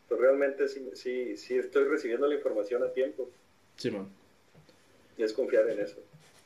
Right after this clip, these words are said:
Speaker 2: Pues sí, yo creo que estamos como en los inicios de,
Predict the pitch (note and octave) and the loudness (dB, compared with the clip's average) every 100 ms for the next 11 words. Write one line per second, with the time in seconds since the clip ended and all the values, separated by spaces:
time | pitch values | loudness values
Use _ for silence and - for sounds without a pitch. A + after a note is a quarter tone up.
0 | - - - _ B2 C#3 - F3 F3+ E3+ | -20 -20 -20 _ -6 -4 -2 -2 0 -2
1 | D#3+ D#3+ F3+ F3 F3 C#3+ A2+ G#2 - - | 0 0 2 4 4 2 0 -4 -10 -20
2 | - _ - - C#3+ D#3+ - - _ - | -20 _ -10 0 2 2 0 -12 _ 0
3 | C3+ B2 A#2+ A#2 - A2 G#2+ C#3 C#3 A#2+ | 2 2 0 -2 -2 -4 -2 0 4 4
4 | A2+ G#2+ G#2 | 4 0 -6